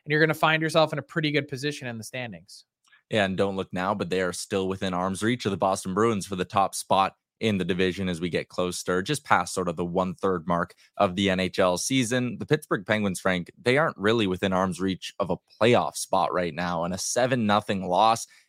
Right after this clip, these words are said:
Speaker 2: it sticks out like a sore thumb. And when you look back now at their first twenty-nine games of the year and you go, "Okay, they're thirteen, thirteen, and three," right around the five hundred mark, whatever you wanna call that in today's N H L.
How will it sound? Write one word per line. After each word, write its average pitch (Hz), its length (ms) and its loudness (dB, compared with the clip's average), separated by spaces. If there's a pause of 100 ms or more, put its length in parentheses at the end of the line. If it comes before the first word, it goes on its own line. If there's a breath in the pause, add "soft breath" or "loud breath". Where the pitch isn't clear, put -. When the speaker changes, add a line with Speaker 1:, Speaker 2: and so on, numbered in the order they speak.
Speaker 2:
it 113 200 -2
sticks - 400 0
out 127 180 4
like 107 220 0
a 95 40 0
sore 110 380 2
thumb. 95 420 2
And 92 380 0 (300)
when 120 180 4
you 120 140 2
look 143 300 2 (100)
back 117 320 6
now 92 260 2
at 90 160 -2
their 95 160 0
first 95 400 -2
twenty-nine 101 560 0
games 95 320 -2
of 85 60 -6
the 92 100 0
year 87 300 0
and 87 100 -4
you 87 60 0
go, 101 100 6
"Okay, 113 240 2
they're 92 140 0
thirteen, 156 480 0
thirteen, 117 400 0
and 98 140 -4
three," 92 240 -8
right 147 200 2
around 127 240 2
the 101 60 0
five 104 320 2
hundred 90 320 -2
mark, 90 240 2
whatever 92 240 2
you 92 180 -2
wanna 90 220 -6
call 95 300 2
that 85 220 0
in 90 140 -2
today's 92 340 0
N 92 120 2
H 92 240 -2
L. 92 260 4